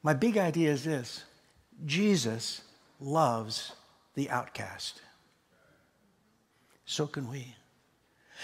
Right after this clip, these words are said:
And maybe I should say, do we? Do we love the outcast? Do we love the person that we just as soon not be around? You see, the emptiness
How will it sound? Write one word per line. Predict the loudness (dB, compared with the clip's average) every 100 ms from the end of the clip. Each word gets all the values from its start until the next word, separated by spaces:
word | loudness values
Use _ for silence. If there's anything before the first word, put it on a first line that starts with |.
| 8
And | 12
maybe | 12 12 12
I | 12
should | 12 10 10
say, | 12 12 12 8 -2 -16 -20 -20 -20 _ _ _ -10 -6 8
do | 10 10
we? | 8 2 0 -6 -12 -20 -20 -20 _ _ _ _ _ _ _ _ _ _ _ _ _ _
Do | 2
we | 4 4
love | 6 4
the | 2 -4
outcast? | -6 -10 -14 -14 -16 -18 _ _ _ _ _
Do | 10
we | 12
love | 12 12 12
the | 12
person | 8 6 6 6
that | 6 8
we | 6
just | 4 4 2
as | 2
soon | 2 6
not | 4 4
be | 4
around? | 6 6 6 4 0 -6 -14 -20 -20 -20 -20 -20 _ -20 _ _ -10 4
You |
see, | 12 12
the | 12
emptiness | 12 12 12 8 12 12 10